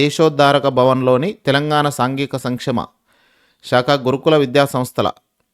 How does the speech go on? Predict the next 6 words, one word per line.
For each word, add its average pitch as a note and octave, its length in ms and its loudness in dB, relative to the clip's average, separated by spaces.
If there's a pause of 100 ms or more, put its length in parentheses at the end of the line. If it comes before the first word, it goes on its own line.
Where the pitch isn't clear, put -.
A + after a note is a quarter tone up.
(140)
ప్రధాన D3+ 320 2
కార్యాలయంలో C#3 680 0
అందజేయాలి. G2+ 480 -2 (2250)
ఎప్ C3 260 0
సెట్ C3 320 0
అయ్యేనా? B2 500 4